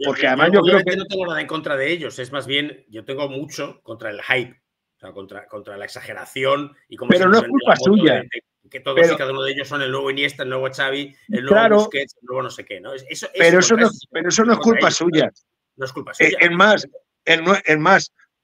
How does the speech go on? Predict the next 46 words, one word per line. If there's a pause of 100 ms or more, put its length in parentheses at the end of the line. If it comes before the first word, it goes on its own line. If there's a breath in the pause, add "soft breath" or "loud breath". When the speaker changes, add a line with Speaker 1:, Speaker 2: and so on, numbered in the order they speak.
(120)
Speaker 2:
yo
te
diré, (280)
yo
te
diré
que
en
algunos
casos, (1300)
eh, (400)
para
mi
gusto
son
mejores
que
aquellos. (1000 soft breath)
Porque
el, (100)
el
ecosistema
en
el
que
nacieron
aquellos (600)
no
tiene
nada
que
ver
con
el
ecosistema
en
el
que
están,
en
el
que
están
naciendo
estos,
¿eh?